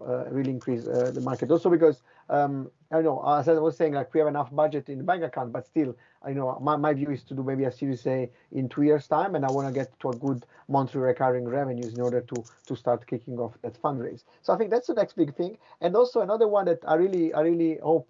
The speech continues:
we will be able to do, because we are doing a, a massive refactoring on the platform. Um, so I wanna do the back testing functionality. It's crazy. It's like two thousand twenty-two.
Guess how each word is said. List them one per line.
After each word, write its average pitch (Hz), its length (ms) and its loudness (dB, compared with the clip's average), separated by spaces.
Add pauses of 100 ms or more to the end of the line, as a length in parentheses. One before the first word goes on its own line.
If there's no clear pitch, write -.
we 143 200 -2
will 139 280 0
be 139 180 -2
able 170 200 0
to - 100 -10
do, 131 140 -6
because 123 400 -4 (220)
we 147 80 4
are 139 40 4
doing 143 200 2
a, 143 220 2
a 139 140 0
massive 139 360 0
refactoring 131 680 -2
on 127 60 -6
the 120 60 -6
platform. 135 480 -8 (320)
Um, 143 300 2 (160)
so 185 120 0
I 175 40 4
wanna 214 180 4
do 196 120 2
the 151 80 0
back 156 260 0
testing 131 380 -4
functionality. 127 480 -6 (200)
It's - 140 -12
crazy. 220 460 0 (200)
It's 156 120 -8
like - 160 0
two 196 120 -2
thousand 208 360 2
twenty-two. 175 560 -2